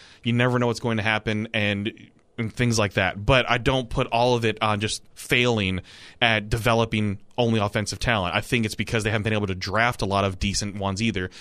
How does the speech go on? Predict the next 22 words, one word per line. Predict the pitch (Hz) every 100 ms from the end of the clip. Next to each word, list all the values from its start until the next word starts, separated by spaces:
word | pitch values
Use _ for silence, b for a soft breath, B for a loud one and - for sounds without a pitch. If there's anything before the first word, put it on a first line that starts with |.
| B -
but | 120
sometimes | 110 104 107 101
because | 107 110 104
of | 104
the | 110
priority | - 127 131 185 139
that | 90
they | 95
make | 85 - - B B B -
on | 104 98
things | 101 95
as | 92
well, | 98
too. | 90 87
So | - 117
I |
think | 117 160
there's | 131
blame | 120 127 123
to |
go | 113 107
around | 92 95 98 104